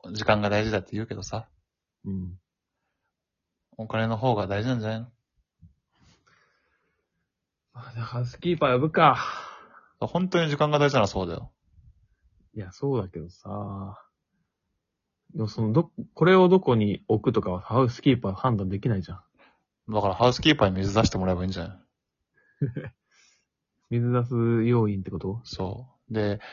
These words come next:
Speaker 1: 「はい、もうちょっとしたら、水、流量上げます」とか、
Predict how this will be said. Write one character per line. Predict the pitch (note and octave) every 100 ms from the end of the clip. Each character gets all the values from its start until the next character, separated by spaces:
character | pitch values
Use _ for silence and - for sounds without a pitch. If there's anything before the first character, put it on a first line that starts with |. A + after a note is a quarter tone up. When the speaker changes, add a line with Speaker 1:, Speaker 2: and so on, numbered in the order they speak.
| - - -
Speaker 1:
「は | - C3+
い、 | C3+
も | D3
う | D3+
ち |
ょ | D#3+
っ |
と | D3
し | C#3+
た | C3
ら、 | B2
水、 | - - - - - C3+ C3+ -
流 | - C3+ C#3+
量 | D3
上 | B2+
げ | A#2 B2+
ま | B2+ B2 B2+
す」 | B2
と | -
か、 | F#2+ F#2+ F2+